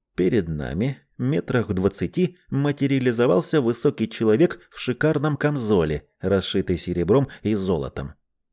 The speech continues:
Его лицо было закрыто черной полумаской, оставившей открытыми только горящие странным багровым огнем глаза. «Здравствуй, Вадим», произнес он, внимательно разглядывая меня.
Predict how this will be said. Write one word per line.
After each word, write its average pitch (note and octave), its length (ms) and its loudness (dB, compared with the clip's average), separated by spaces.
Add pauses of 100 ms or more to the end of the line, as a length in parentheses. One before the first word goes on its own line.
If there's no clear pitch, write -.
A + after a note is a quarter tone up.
(120)
Его G#2 400 0
лицо A#2 420 2
было C3 300 2
закрыто C3+ 500 2
черной D3+ 460 0
полумаской, A#2 880 -2 (200)
оставившей G#2 880 2 (120)
открытыми C#3 640 0
только C#3+ 400 0
горящие G#2+ 580 2
странным G#2 560 0
багровым G#2 520 4
огнем G2+ 420 2 (160)
глаза. F#2+ 580 -4 (800)
«Здравствуй, F#2+ 880 0 (160)
Вадим», E2 640 0 (640)
произнес F#2+ 680 -2
он, E3 200 4 (140)
внимательно C#3+ 720 2
разглядывая B2+ 640 2
меня. A#2 420 0